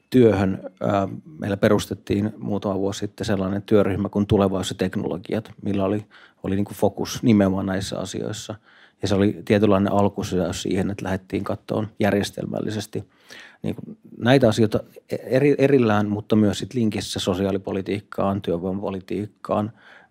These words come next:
to-, toimeentuloon, tän tyyppisiin kysymyksiin. Ja se työ ei ole ihan niin pitkällä kuin vihreällä, mutta ehkä tämä hieno esimerkki niin vetää meidätkin sitten mukanaan.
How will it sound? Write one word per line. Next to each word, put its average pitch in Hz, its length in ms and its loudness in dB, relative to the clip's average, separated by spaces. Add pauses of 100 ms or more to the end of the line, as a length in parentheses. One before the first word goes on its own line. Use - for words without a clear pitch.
(220)
to-, 92 340 -2
toimeentuloon, 90 840 0
tän 92 160 4
tyyppisiin 95 460 -2
kysymyksiin. 104 600 -4 (600)
Ja 95 420 -2 (100)
se 123 160 -2
työ 120 260 8
ei 107 180 6
ole 110 160 4
ihan 123 220 8
niin 107 140 8
pitkällä 98 340 0
kuin 123 100 -4
vihreällä, 104 520 6 (100)
mutta - 320 -4
ehkä 98 320 -4 (400)
tämä 101 240 4
hieno 104 320 6
esimerkki 98 580 0
niin - 240 -2 (280)
vetää 98 260 4
meidätkin 98 520 0
sitten 104 280 -8 (320)
mukanaan. 101 540 4